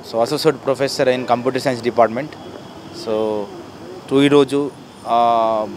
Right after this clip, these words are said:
బహుజన విముక్తి కోసం, so, చిన్నతనం నుంచి కంకణం కట్టుకొని చాలా పోరాటాలు చేసిన ఒక గొప్ప వ్యక్తి, ఒక ఆదర్శమూర్తి మహాత్మా జ్యోతిరావు బాపులే జయంతి సందర్భంగా, so, ఈ కార్యక్రమంలో పాల్గొదలుచుకున్నాము.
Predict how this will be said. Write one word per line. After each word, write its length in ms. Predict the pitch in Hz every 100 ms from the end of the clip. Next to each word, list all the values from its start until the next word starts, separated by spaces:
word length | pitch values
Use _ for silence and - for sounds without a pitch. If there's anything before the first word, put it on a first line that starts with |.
| 110
బహుజన 580 | 131 151 143 143 135 131 - - - - - - -
విముక్తి 400 | 120 139 143 160
కోసం, 480 | 143 135 147 131 123 - - - - - 123
so, 40 | 120 120
చిన్నతనం 600 | 110 - 156 147 147 143 143
నుంచి 180 | 135
కంకణం 440 | 139 127 127 135 131
కట్టుకొని 560 | 120 123 131 123 127 - - - - 147
చాలా 220 | 151 160
పోరాటాలు 480 | 127 139 139 139 135
చేసిన 520 | 131 127 139 127 120 - -
ఒక 80 | 135
గొప్ప 300 | 156 - 180
వ్యక్తి, 340 | 160 - 156
ఒక 140 | 135
ఆదర్శమూర్తి 800 | 127 156 175 208 170 160 - 131 - - - -
మహాత్మా 420 | 143 170 160 156
జ్యోతిరావు 600 | 131 147 147 170 147 147
బాపులే 640 | 139 139 131 135 135 147 - - - -
జయంతి 320 | 139 156 151
సందర్భంగా, 720 | 151 143 131 127 127 123 143 - - - - - -
so, 320 | 135 131 127
ఈ 200 | 131 131
కార్యక్రమంలో 680 | 139 131 135 143 135 131 127
పాల్గొదలుచుకున్నాము. 1200 | 120 123 127 123 123 120 120 - 127 117 127